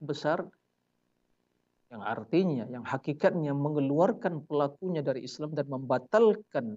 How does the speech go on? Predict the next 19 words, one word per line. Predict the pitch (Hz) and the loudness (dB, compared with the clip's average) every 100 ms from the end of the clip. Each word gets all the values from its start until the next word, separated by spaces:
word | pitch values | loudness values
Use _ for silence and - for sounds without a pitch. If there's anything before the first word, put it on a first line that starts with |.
| - | -12
la | 135 151 - | -4 -4 -2
ilaha | 131 120 120 - | -6 -6 -8 -16
illallah | 127 127 | -14 -12
tauhidnya? | - 120 - - 143 196 - _ _ _ _ _ _ - | -4 -4 -4 -12 -8 -10 -10 _ _ _ _ _ _ 2
Atau | 185 339 | 4 2
perbuatan | - 180 160 156 160 151 | 0 -2 2 2 4 2
yang | 139 | 2
demikian | 135 131 123 - 117 120 | 0 0 -4 -4 -8 -6
itu | 131 - 117 _ _ _ _ _ _ _ | -8 -6 -8 _ _ _ _ _ _ _
tergolong | - 151 147 165 160 | 0 4 4 2 0
pada | 147 123 120 | -2 -4 -4
syirik | - 226 233 190 | 4 4 4 0
kecil | - 117 - _ _ _ _ _ _ _ _ | -2 -6 -12 _ _ _ _ _ _ _ _
yang | 120 | -16
tidak | 123 123 - | -16 -16 -16
sampai | - 147 160 - | -4 -4 -2 -4
mengeluarkan | 147 127 117 120 156 - 135 | -4 -4 -4 0 0 0 -4
dari | 123 123 | -2 -4
Islam, | 123 - 160 254 | -8 0 2 2